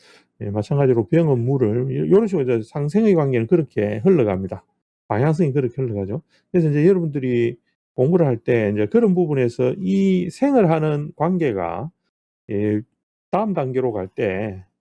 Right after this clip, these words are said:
예, 이, 그 사이를 뛰어넘으면서, 뛰어넘어서 이렇게 이 작용을 할 때,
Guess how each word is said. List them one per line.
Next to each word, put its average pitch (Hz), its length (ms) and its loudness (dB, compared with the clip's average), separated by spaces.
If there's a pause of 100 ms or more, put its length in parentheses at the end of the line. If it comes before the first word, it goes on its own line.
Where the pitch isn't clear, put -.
(140)
예, 101 540 -8 (340)
이, 156 440 -2 (300)
그 143 180 4
사이를 196 420 0
뛰어넘으면서, 156 1000 -2
뛰어넘어서 190 600 0
이렇게 156 500 -2 (480)
이 107 180 -4
작용을 170 460 -2
할 110 100 -4
때, 110 420 -6